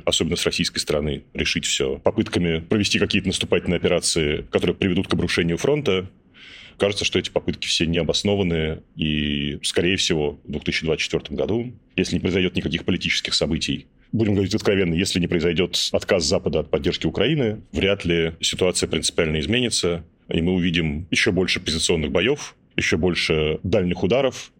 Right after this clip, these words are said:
увидим попытки нейтрализовать авиацию и П В О друг друга. Скорее всего, это будет продолжение того, что мы видели в две тысячи двадцать третьем году, но на новом техническом и качественном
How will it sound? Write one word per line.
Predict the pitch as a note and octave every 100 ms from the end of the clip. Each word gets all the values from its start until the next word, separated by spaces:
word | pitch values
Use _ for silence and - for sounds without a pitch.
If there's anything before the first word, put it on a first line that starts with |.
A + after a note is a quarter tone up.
| -
увидим | F#2+ F#2+ F2+ E2
попытки | E2 F2+ G#2 - F2 E2 E2+ -
нейтрализовать | G2 F#2 F2+ F2 F#2 F2 E2+
авиацию | F2+ E2+ - E2 D2+ D2+ -
и | D#2 D#2+
П | D2+ F#2
В |
О | E2+ E2
друг | E2
друга. | D#2+ C#3 D3 D3 C#3+ _ _ _
Скорее | - C3 B2
всего, | - F#2+
это | F#2
будет | F2+ F2+
продолжение | G2 F#2+ F2+ F2 E2
того, | F2
что | D#2+ E2+
мы |
видели | E2+ D2+
в | D#2+
две | E2+
тысячи | F2+ -
двадцать | F2 E2+
третьем | - F2 F2
году, | G2+ C#3+
но | G2 G2
на | G2
новом | G2+ G2+ F#2
техническом | - G#2 F#2+ - - D#2+ D2+
и | D#2 -
качественном | G2 - - D#2+